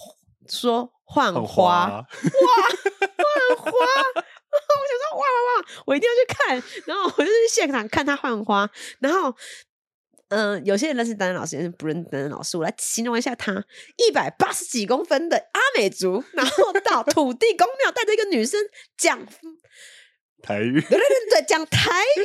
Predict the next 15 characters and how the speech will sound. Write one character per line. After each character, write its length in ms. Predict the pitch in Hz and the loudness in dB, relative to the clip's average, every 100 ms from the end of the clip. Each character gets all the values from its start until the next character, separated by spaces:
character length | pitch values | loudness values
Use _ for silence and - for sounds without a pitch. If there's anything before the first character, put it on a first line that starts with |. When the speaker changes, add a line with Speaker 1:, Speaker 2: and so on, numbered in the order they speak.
| 523 | 2
Speaker 1:
语 120 | 381 285 | 2 0
施 360 | - 370 - - 605 427 - | -2 -2 -2 -4 -4 -6 -2
法。 380 | 277 233 - - | -2 -2 -12 -6
我 160 | - | -4
想 80 | 359 | -4
说 600 | 554 480 698 640 640 392 415 587 - | -4 2 4 6 4 2 2 2 4
：“哇， 60 | 233 | 2
老， 80 | - _ _ 466 | 0 _ _ 2
<laughs> 320 | 392 466 _ | 2 0 _
太 220 | - 403 381 | 0 0 0
酷 300 | - 466 453 | 0 2 6
了 140 | 339 311 | 6 4
吧。” 180 | - - - - _ - _ _ - - - | 2 0 -4 -14 _ -14 _ _ -16 -14 -6
就 80 | |
是 80 | 427 | 0